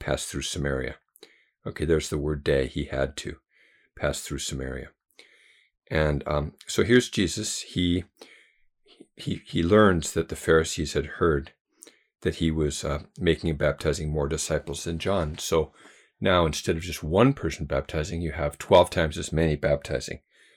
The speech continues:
So there's a huge, uh, mobilization going on with Jesus, even though he himself isn't doing the baptizing. So there's, um,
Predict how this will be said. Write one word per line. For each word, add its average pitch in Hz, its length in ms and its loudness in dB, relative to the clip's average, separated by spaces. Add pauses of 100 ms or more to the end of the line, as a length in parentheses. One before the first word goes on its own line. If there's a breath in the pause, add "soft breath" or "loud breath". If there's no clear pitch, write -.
(180 soft breath)
So - 140 -2
there's 71 300 0
a 69 180 -4 (300)
huge, - 600 -2
uh, 76 220 -4
mobilization 78 840 0 (360 soft breath)
going 78 300 2
on 76 280 0
with 73 360 -10
Jesus, 73 500 -4 (960)
even 87 180 0
though 80 100 2
he 95 120 2
himself 80 440 0
isn't - 280 -4
doing 87 180 2
the 71 60 -2
baptizing. 107 640 0 (840 soft breath)
So 95 320 4
there's, 87 440 2
um, 76 340 2